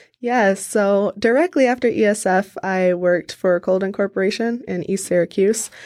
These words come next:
um, in an occupational health and safety. And so at that time, I was going to large manufacturing, um, plants and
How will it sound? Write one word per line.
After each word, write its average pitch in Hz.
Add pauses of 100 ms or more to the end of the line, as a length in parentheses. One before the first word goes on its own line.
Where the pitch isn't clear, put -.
(180)
um, 170
in 180
an 175 (160)
occupational 185
health 175
and 165
safety. 151
And 156 (260)
so -
at 170
that 262
time, 226
I 196
was 185
going 185
to -
large 233
manufacturing, 208 (140)
um, 180
plants 196
and 170